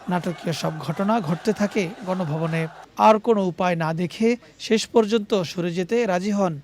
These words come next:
শেখ হাসিনা। এদিকে সময় যত গড়াচ্ছে,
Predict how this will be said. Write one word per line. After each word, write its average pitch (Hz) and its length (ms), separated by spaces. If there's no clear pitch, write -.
শেখ 190 260
হাসিনা। 170 460
এদিকে 214 340
সময় 214 380
যত 185 200
গড়াচ্ছে, 180 600